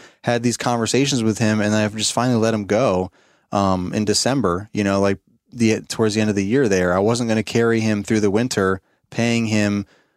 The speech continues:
for a negative attitude and poor work performance. You know, I had Dale, and I wanted to keep Dale. I didn't want Dale to get frustrated like my other employee that left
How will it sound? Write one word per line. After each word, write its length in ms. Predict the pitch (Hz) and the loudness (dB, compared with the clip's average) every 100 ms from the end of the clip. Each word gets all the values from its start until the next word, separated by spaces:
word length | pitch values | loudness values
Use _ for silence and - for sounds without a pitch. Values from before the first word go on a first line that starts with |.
| _ | _
for 340 | _ - 110 101 | _ -4 0 0
a 60 | |
negative 380 | 101 107 110 110 | 0 0 0 0
attitude 680 | 104 147 151 - 98 98 95 | 2 0 -2 0 0 0 0
and 220 | 104 98 | -2 -2
poor 220 | - 123 120 | -2 0 2
work 200 | 160 - | 0 -4
performance. 580 | 113 - 85 80 - | -6 -2 -2 -2 -4
You 60 | 104 | -2
know, 100 | 98 | 0
I 100 | 98 | 0
had 320 | 104 120 156 | 0 0 0
Dale, 440 | 127 107 104 127 147 _ - | 0 2 2 0 -4 _ -6
and 140 | 110 | -2
I 40 | 104 | 2
wanted 320 | 113 135 123 | 2 0 0
to 60 | - | -2
keep 180 | 160 | -2
Dale. 280 | 120 85 82 | 0 0 0
I 80 | - | 0
didn't 180 | 110 120 | 0 2
want 220 | 135 120 | 0 0
Dale 240 | 135 151 175 | 0 0 2
to 60 | |
get 140 | 143 - | 0 -2
frustrated 600 | - 107 - 98 104 110 | -2 -2 0 0 2 0
like 160 | 110 | 0
my 140 | 123 117 | 0 0
other 280 | 131 175 | 0 2
employee 500 | 147 113 - 101 95 | 0 -2 0 2 2
that 180 | 98 92 | 2 2
left 400 | 98 95 98 - | 2 0 -2 -8